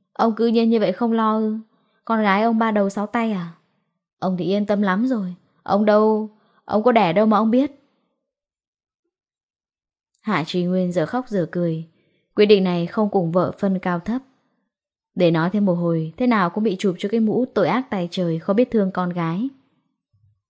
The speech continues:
Nhưng kỳ thật, do ông không quan tâm. Nhưng ông yên tâm, vì sao khi quản lý hội từ thiện mới biết được người quản lý cao nhất khó khăn thế nào.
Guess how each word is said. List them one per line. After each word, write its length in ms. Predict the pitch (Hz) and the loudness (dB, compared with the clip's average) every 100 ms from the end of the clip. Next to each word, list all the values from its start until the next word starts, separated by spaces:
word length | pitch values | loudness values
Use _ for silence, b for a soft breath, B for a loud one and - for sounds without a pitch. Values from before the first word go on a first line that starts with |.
| _ _ _ _ _ _ | _ _ _ _ _ _
Nhưng 160 | 202 190 | -6 -2
kỳ 160 | 202 180 | -2 -4
thật, 180 | 180 - _ | -6 -14 _
do 200 | - 214 | -4 0
ông 80 | 202 | 0
không 200 | 214 202 | 0 -2
quan 180 | 202 190 | -2 -4
tâm. 260 | - 185 180 - _ _ _ _ _ | -4 -4 -6 -14 _ _ _ _ _
Nhưng 160 | 208 208 | 0 4
ông 120 | 208 | 4
yên 220 | 196 202 190 | 4 2 0
tâm, 340 | 190 185 180 - | -2 -2 -4 -8
vì 180 | 190 190 | -2 -2
sao 240 | 185 233 220 | 0 -2 -2
khi 160 | 233 | -4
quản 200 | 214 180 | -2 0
lý 240 | 170 175 233 | 2 2 2
hội 160 | 254 - | 0 0
từ 160 | 180 | -2
thiện 280 | 165 175 160 - b b b - | -2 -4 -6 -8 b b b 0
mới 140 | 185 | 4
biết 220 | 185 285 | 4 4
được 200 | 240 180 | 2 2
người 100 | 180 | 0
quản 200 | 170 165 | 0 0
lý 140 | 160 180 | 0 -2
cao 240 | 196 196 | -2 -2
nhất 280 | 190 269 - | 0 0 -2
khó 160 | - 165 | -2 -2
khăn 260 | 214 202 | -2 -4
thế 100 | 214 | -2
nào. 380 | 226 196 165 156 | -2 -2 -4 -8